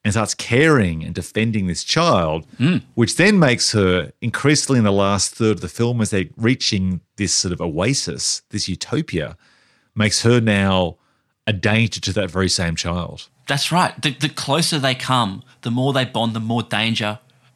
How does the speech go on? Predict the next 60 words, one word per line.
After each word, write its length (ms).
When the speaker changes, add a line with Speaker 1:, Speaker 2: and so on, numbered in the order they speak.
Speaker 2:
it 140
becomes. 560
Oh, 140
it's 120
like 160
the, 220
you're 320
giving 260
the 80
audience 400
what 100
they 80
want, 220
but 100
at 80
the 80
same 300
time, 260
oh 240
God, 400
you 160
know, 280
will 220
she 180
crack 300
a 60
smile? 640
You 160
know? 200
Speaker 1:
So 100
there's 120
Speaker 2:
I 40
Speaker 1:
a 20
Speaker 2:
like 120
it. 40
Speaker 1:
final 200
scene 580
where 140
basically, 800
perhaps 260
there's, 120
like, 160
some 160
sort 120
of 60
utopia 480
in 60
a 60
cave 420
with 80
a 60
waterfall 500
where 80
the 120
aliens 280
can't 260
get 160
through 240
or 80
something, 520